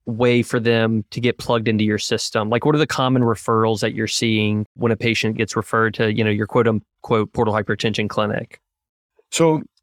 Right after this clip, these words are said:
Speaker 2: the typical story will be the paracentesis, right? So let's make it simple. A patient that come into our hospital through the E R, and then,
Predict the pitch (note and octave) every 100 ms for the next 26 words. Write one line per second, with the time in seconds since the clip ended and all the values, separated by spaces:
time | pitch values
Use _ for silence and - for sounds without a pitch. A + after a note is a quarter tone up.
0 | - B2 B2+ D#3 D3 B2+ B2 G#2+ E2+ -
1 | - D3+ C3 A#2+ A2 A2+ G#2+ G2+ F2+ G#2
2 | F#2 C#3 - E2+ A#2 C3 - G2+ F#2+ F#2
3 | - B2 B2 C3+ B2 A2 - F3 B2+ G2
4 | A2+ - F2+ A#2 A2+ A#2 G2 F#2 A#2 A2
5 | G#2+ G2+ G2+ F#2 C3+ B2+ A#2 F#2+ G2 G#2
6 | _ _ - G2+ F2+ B2+ G#2+ F#2 G2 -
7 | F#2 F2+ F2+ F#2 F#2+ G2+ F#2+